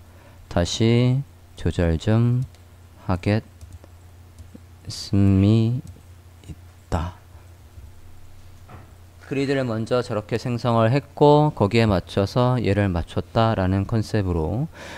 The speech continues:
그러면 이 그리드는 지금 너비가 자동으로 바뀔 수 있는 그리드예요. 그죠? 여기서 보면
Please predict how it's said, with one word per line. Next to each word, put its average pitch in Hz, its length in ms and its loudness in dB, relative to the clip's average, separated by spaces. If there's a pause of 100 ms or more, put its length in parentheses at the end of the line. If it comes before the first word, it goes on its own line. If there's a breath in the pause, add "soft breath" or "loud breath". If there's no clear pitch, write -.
그러면 123 360 6
이 151 140 6
그리드는 143 640 6
지금 131 360 4
너비가 131 640 2 (220 soft breath)
자동으로 143 480 -4
바뀔 113 360 -6
수 - 140 -8
있는 135 240 -4
그리드예요. 110 640 -6 (220)
그죠? - 320 -10 (520)
여기서 101 300 4
보면 92 560 4